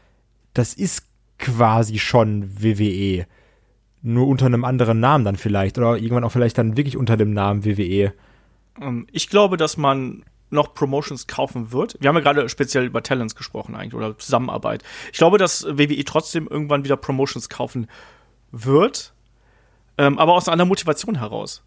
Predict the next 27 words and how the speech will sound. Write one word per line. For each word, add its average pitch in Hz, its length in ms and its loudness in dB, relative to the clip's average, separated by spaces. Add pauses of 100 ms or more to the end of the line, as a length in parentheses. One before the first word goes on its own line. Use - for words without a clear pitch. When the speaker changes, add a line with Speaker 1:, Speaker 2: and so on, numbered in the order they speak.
(220)
Speaker 2:
Sondern 139 220 -4
ich 135 80 -8
glaube 151 240 4
wirklich, 160 160 -4
dass - 140 -4
die - 80 -4
Motivation 151 640 -2
dann 139 160 0
da 135 180 4
ist, 147 260 -4 (320)
ähm, 143 220 4 (160)
Expansion 156 640 0
in 147 80 -4
andere 143 300 -2
Märkte 131 340 2
und 123 140 -6
da 131 260 4
wieder 131 140 -2
was 127 120 0
Neues 135 280 0
aufzubauen, - 560 -12
um 127 100 -10
da - 80 -14
einfach - 300 -12
noch 123 160 -6
weiter 123 180 2
zu, 123 320 -12